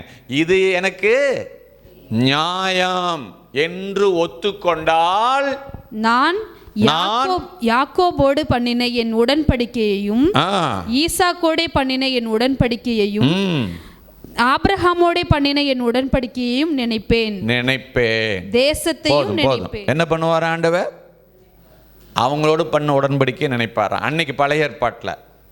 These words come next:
Speaker 1: இன்னைக்கு புதிய ஏற்பாட்டுல யாரோட ஆண்டவர் உடன்படிக்கை பண்ணியிருக்கிறாரு?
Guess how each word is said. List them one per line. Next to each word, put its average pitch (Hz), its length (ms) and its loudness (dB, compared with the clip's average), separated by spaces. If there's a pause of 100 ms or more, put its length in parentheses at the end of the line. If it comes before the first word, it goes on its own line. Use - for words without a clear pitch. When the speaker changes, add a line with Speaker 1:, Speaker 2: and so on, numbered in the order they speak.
(240)
Speaker 1:
இன்னைக்கு 160 280 0
புதிய 214 360 2
ஏற்பாட்டுல 202 420 2
யாரோட 208 480 2
ஆண்டவர் 208 360 -2
உடன்படிக்கை 208 420 -2
பண்ணியிருக்கிறாரு? 202 640 0